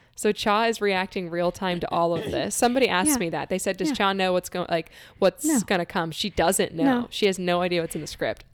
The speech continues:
Speaker 2: Yeah.
Speaker 1: ever.
Speaker 2: And, and for some people, they might be like, "Um, okay, what a lazy bum." <laughs> Like,
Speaker 1: No,
Speaker 2: so
Speaker 1: no, no,
Speaker 2: unprepared.
Speaker 1: it's the real person
Speaker 2: Yeah.
Speaker 1: reacting is the
Speaker 2: Right.
Speaker 1: idea.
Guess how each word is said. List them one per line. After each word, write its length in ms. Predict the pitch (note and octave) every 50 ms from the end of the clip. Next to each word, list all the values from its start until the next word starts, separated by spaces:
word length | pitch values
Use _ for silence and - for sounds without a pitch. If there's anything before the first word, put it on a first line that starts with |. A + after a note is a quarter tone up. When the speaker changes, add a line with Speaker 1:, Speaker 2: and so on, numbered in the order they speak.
| -
Speaker 2:
Yeah. 60 | - F#3+
Speaker 1:
ever. 420 | F#3+ B3+ C4+ C4 A3+ - - - - - - - - - -
Speaker 2:
And, 180 | D4+ D4 C4+ -
and 160 | C#4 C4+ C4
for 100 | C#4 C#4
some 180 | C4 - E4 E4+
people, 220 | D#4+ D4+ B3 B3+
they 140 | B3+ B3+ B3+
might 140 | B3+ B3+ A#3+
be 100 | B3+ B3+
like, 140 | B3 A#3+ B3 C#4 - - - -
"Um, 760 | A#3 C4 B3+ B3 B3 B3 A#3+ A#3+ A#3+ A#3+ A#3+ A#3+ A#3+ A#3 A#3 - -
okay, 460 | A#3 A#3+ A#3+ - A#3+ A#3 A#3 A#3 A#3
what 160 | A#3 A#3 A#3
a 60 | A#3
lazy 360 | A#3 A#3 A#3 A#3 A#3+ A#3 B3
bum." 460 | A#3 G#3+ A#3 A#3 A#3+ A#3+ B3 B3+ C4 C#4
<laughs> 140 | D4 B3+
Like, 160 | A3 C4+ - -
Speaker 1:
No, 100 | B3+ C#4+
Speaker 2:
so 40 | E4
Speaker 1:
no, 60 | F#4
no, 100 | F4 F4 E4+ C#4+
Speaker 2:
unprepared. 260 | C4 C4+ B3+ C4 A#3+
Speaker 1:
it's 120 | A#3+ -
the 120 | B3 A#3+ A3+
real 240 | G3+ A3 A#3 B3
person 360 | A#3+ - A#3+ A#3 A3+ - G#3+ A#3
Speaker 2:
Yeah. 80 | C#4+
Speaker 1:
reacting 480 | D4+ D4 E3 F#3 A3+ - - F3 E3+ E3+
is 80 | F#3
the 60 | C4 C4+
Speaker 2:
Right. 120 | C4 A#3
Speaker 1:
idea. 460 | D#3+ E3+ E3 - F#3 E3+ D#3 F#3 F#3+